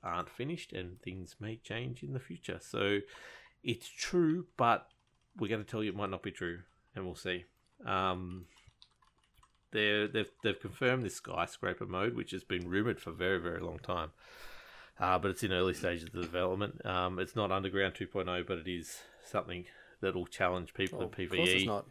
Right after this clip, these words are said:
Speaker 2: It's above
Speaker 1: It's
Speaker 2: ground.
Speaker 1: above ground, exactly. But it'll be interesting, you know, a, a wave-based thing.
Speaker 2: Hmm.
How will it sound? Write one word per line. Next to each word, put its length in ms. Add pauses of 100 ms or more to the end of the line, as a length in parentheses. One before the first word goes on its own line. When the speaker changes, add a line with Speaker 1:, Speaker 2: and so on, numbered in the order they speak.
(100)
Speaker 2:
It's 100
above 280
Speaker 1:
It's 60
Speaker 2:
ground. 220
Speaker 1:
above 160
ground, 240
exactly. 520
But 280
it'll 160
be 180
interesting, 540
you 80
know, 300 (120)
a, 40
a 20
wave-based 560
thing. 320 (160)
Speaker 2:
Hmm. 240